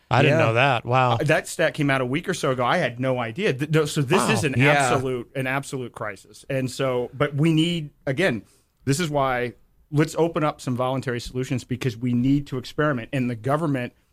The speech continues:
Speaker 3: is constrained and unable to experiment by,
Speaker 1: Yeah.
Speaker 3: by,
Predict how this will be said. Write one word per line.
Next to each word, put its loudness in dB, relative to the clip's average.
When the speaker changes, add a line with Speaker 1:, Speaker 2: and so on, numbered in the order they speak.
Speaker 3:
is 2
constrained 0
and 2
unable 0
to -10
experiment -10
by, 0
Speaker 1:
Yeah. 0
Speaker 3:
by, 2